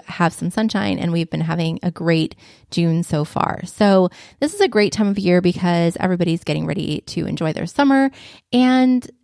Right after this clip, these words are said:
it's also a good time to reflect on how far you've come in the middle of the year. So that's why I want to talk about goal setting right now, because I know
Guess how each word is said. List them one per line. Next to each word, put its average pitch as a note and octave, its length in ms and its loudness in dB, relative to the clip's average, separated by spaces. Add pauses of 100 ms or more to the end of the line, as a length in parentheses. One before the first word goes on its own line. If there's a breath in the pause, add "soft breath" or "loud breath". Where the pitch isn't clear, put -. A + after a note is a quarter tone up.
it's B3+ 240 -4
also D#4+ 360 -2
a A#3+ 120 -4
good G3+ 180 -2
time F3 360 -4
to A3 120 -10
reflect A3+ 560 -6
on F#3 240 -2
how A#3 220 -8
far A#3+ 180 -6
you've A3 300 -8
come G#3+ 560 0 (500 loud breath)
in G#3 540 0
the G3 140 -2
middle F3 260 -2
of E3 140 -4
the D#3+ 80 -6
year. D3 260 -6 (120)
So F#3 460 2
that's G3 220 -2
why C4+ 80 2
I B3+ 60 4
want G#3 160 0
to - 40 -12
talk F3+ 120 -2
about F3 300 0
goal F3 220 2
setting E3 320 -4
right E3+ 180 -6
now, A#3 340 2
because G3 360 -4
I F3+ 80 0
know F#3 340 0